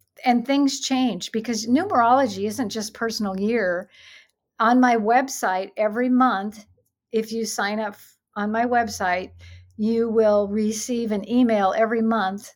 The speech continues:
breaking down what that month is for you if your personal year is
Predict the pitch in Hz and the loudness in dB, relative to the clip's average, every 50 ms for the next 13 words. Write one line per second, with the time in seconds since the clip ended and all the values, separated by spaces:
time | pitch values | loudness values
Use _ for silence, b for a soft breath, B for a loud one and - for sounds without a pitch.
0 | _ _ - 233 185 - - 233 233 233 233 - 247 226 214 202 214 208 208 202 | _ _ -16 -16 -14 -4 0 2 2 2 2 0 -2 -2 -2 0 0 0 0 0
1 | 202 202 202 208 208 196 196 - 208 196 - - 214 233 269 330 349 - 247 196 | 0 0 0 2 2 0 0 -2 -4 -4 -4 -2 0 0 0 0 0 -2 -4 -4
2 | 202 - - - - 208 202 196 196 190 185 185 185 208 - b b b b b | -4 -6 -10 -10 -8 -6 -6 -4 -4 -4 -4 -4 -6 -6 -8 b b b b b
3 | b _ _ _ _ _ _ _ _ - - 226 226 226 240 226 220 220 - - | b _ _ _ _ _ _ _ _ 0 2 2 2 2 0 -2 -2 -2 -2 -4
4 | 220 208 208 - 214 208 208 202 202 202 202 202 202 196 196 196 202 - 208 190 | -2 -2 -2 -2 -2 0 0 0 0 0 2 2 2 2 0 0 -2 -2 -2 -2
5 | 185 190 185 175 180 - - - - - | 0 -2 -2 -4 -6 -10 -10 -12 -12 -14